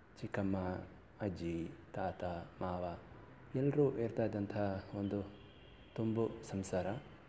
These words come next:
ನಾವೆಲ್ಲರ ಜೊತೆ ಹಾಸ್ಯಮಯವಾಗಿ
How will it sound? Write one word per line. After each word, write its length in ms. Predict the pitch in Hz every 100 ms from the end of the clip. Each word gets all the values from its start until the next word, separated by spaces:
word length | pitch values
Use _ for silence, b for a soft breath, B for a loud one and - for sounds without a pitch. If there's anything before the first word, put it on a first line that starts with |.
| - - - - - - - - - - - -
ನಾವೆಲ್ಲರ 440 | 151 147 131 131 131
ಜೊತೆ 580 | 127 123 131 107 120 - - - - - - -
ಹಾಸ್ಯಮಯವಾಗಿ 1080 | - 131 - 131 113 110 104 104 127 95 107